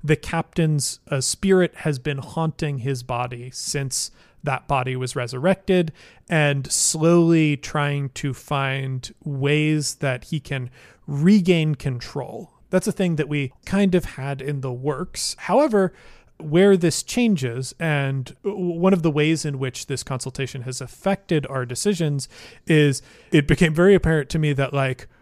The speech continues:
reclaiming that agency is something that needs to happen soon and now, which is one of the reasons why we did this consultation, like, towards the beginning of this new arc on campaign. And it has ended with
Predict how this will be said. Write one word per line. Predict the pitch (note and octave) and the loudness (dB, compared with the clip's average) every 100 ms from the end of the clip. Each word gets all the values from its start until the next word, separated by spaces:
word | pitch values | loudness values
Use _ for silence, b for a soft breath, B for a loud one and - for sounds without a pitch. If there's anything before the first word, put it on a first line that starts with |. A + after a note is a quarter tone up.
| b | b
reclaiming | F#3+ D3+ F#3 G3+ G#3+ F#3 E3+ D#3+ | -4 4 4 4 4 4 4 4
that | C#3+ C#3+ | 2 2
agency | D3 C3+ C3+ B2+ - C3 | -2 -2 -2 -4 -6 -6
is | B2+ D3+ | -6 -6
something | - D3 - C#3+ C3 | -4 -4 -4 -6 -4
that | C#3 D3 | -6 -4
needs | C#3 - | -6 -4
to | C3 | -6
happen | - C3+ C3+ B2+ B2+ _ | -4 -2 -2 -4 -8 _
soon | - - - F#3 B2+ B2 C3 - | -4 0 2 4 2 0 -10 -4
and | C#3+ C#3 C3 | -2 0 -2
now, | B2 C3+ C#3 - _ | -4 -6 -12 -18 _
which | D#3+ C#3+ - | -4 -4 -2
is | D3 C3 | -4 -2
one | D#3+ | -4
of | D#3 | -2
the | |
reasons | D3 D3+ D3 C#3+ - | 0 -2 -2 -4 -2
why | C#3+ D3+ D3 D3 C#3 | 2 2 2 0 0
we | F3+ | 2
did | F#3 F#3+ | 4 4
this | F3 - | 2 0
consultation, | D#3+ D#3 E3 - D3+ - D#3 D3 | -4 -2 -4 -2 -2 0 -2 -2
like, | C#3+ C#3 - | -4 -6 -6
towards | - E3+ F3+ D3+ | -8 2 2 2
the | C#3+ | -4
beginning | C#3 B2+ D#3 F3+ G3+ G#3 G3 - | -4 -4 0 2 4 4 2 -2
of | D3 D3 C3 C3 | -2 -2 -2 -4
this | C#3 - | -4 -4
new | C#3+ C#3+ C#3+ D#3 | -4 -4 -4 -4
arc | C3+ C3+ - | -4 -4 -6
on | C3 B2+ | -6 -6
campaign. | - B2 B2 - A#2 B2 C#3 b b b - | -8 -8 -6 -8 -8 -10 -12 b b b -2
And | D3 C#3 C3 - | 0 2 0 -2
it | D#3+ | 0
has | D3+ C#3+ - | 0 0 0
ended | D#3+ D#3+ D#3 D3 C3+ - | 2 4 6 6 2 -4
with | D#3 C#3+ C3+ - - | -2 0 0 -4 -14